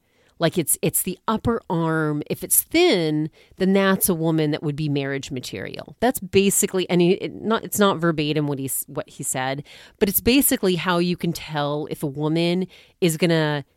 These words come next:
maintain a thin body through the majority of life, or whether she's gonna, like, start gaining weight as soon as you marry her or down the line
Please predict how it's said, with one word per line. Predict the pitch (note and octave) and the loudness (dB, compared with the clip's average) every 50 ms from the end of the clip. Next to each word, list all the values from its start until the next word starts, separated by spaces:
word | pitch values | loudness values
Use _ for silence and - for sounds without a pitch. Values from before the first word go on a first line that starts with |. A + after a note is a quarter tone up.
| _ - | _ -6
maintain | E3 E3 E3 E3+ E3 D#3+ D#3 D#3 - - - - D#3 D#3+ D3+ D#3 D#3+ E3 E3+ F3 F3+ F#3 G3 - | -4 0 2 4 4 4 2 2 0 -4 -8 -6 -4 -2 0 0 0 0 2 2 0 0 -2 -4
a | - D3 | -6 -10
thin | - - - - E3+ E3 E3 E3+ D3+ | -10 -6 -2 0 2 4 4 2 2
body | D3+ C#3 C3+ C3+ C#3+ C#3+ D#3 E3 F#3 G3+ A3 A#3+ B3 - _ _ _ _ _ _ _ _ | 0 0 0 -2 -2 -4 -4 -4 -4 -4 -6 -6 -8 -10 _ _ _ _ _ _ _ _
through | _ - F3+ F3+ F#3+ F#3 F3+ F3+ F3+ F#3 | _ -8 -2 2 4 6 6 6 6 4
the | F3 F3 | 4 4
majority | F3 F3 D#3 F#3 F3 D#3 D#3 E3 E3 E3 D#3+ | 2 2 2 2 2 2 2 0 0 0 0
of | D3+ C3+ | -2 -2
life, | C#3 C3+ C3+ C#3 D3+ G3+ B3 C4 - - - - - - - - - _ - | -4 -6 -6 -4 -2 -2 -2 -4 -4 -8 -16 -18 -20 -20 -20 -20 -20 _ 4
or | G#3 G3 F#3+ F#3+ F#3+ F#3 | 6 8 8 8 8 6
whether | F3+ F3+ E3+ E3 F3 F3 E3 | 6 4 2 4 4 2 2
she's | D3+ - - F3 D#3+ C#3+ | 2 -2 -4 -4 -4 -4
gonna, | - F3+ D#3 D#3 | -2 -2 -2 -2
like, | D3+ D3 C#3+ - - | -2 -2 -4 -4 0
start | - - - - F#3 E3 E3+ F3 E3 | 0 0 2 2 2 2 2 -2 -2
gaining | D#3+ D#3+ D#3 D3+ D3 C#3+ D3+ D3 | 0 0 2 2 2 0 0 0
weight | C#3+ D#3 D3 D3 C#3+ C#3+ C3+ - - | 0 0 0 0 -2 -4 -6 -8 -8
as | - D3+ - | -6 -4 -2
soon | - E3+ D3+ C#3+ | 0 2 2 2
as | D3 C3+ A#2+ | 0 0 -2
you | D#3 C#3+ C3 | -2 -4 -4
marry | B2+ B2+ B2+ B2+ B2+ B2 C3 | -4 -6 -8 -8 -8 -10 -12
her | B2 - - G#2+ A#2+ A#2 - - | -10 -10 -10 -8 -8 -8 -8 -4
or | - E3+ D3+ C#3+ C#3+ C#3+ C3+ | -2 -2 0 0 0 -2 -2
down | C#3 D#3+ D3 D3 C#3+ C#3 | 0 0 0 0 0 -2
the | C#3 C3+ | -2 -4
line | C3 C#3 C3 C3 - - - D3 | -4 -6 -8 -8 -10 -10 -12 -12